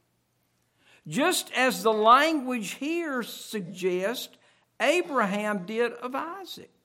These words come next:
But there's another picture suggested by the omission of telling us that Abraham does not unbind Isaac and remove him from the altar. And that is that Isaac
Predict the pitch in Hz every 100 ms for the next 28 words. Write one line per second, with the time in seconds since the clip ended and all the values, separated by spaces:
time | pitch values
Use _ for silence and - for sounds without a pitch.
0 | _ _ _ _ _ _ _ _ _ _
1 | _ _ _ _ _ _ _ _ 285 349
2 | 349 330 320 349 392 - 285 254 - -
3 | 190 - 185 139 170 214 226 - - 139
4 | 123 _ - - 196 214 196 196 196 190
5 | 185 214 233 - 190 170 160 - - 220
6 | 208 175 165 - - _ 185 180 202 254
7 | 226 220 208 202 180 196 190 185 180 -
8 | _ _ _ 185 190 160 123 180 190 190
9 | 170 147 - 160 160 160 139 131 147 139
10 | 143 143 160 147 143 131 143 135 131 139
11 | - - - - _ _ _ _ _ _
12 | _ _ _ - _ 240 240 285 349 349
13 | 330 220 277 - - _ _ _ 269 330
14 | 349 233 254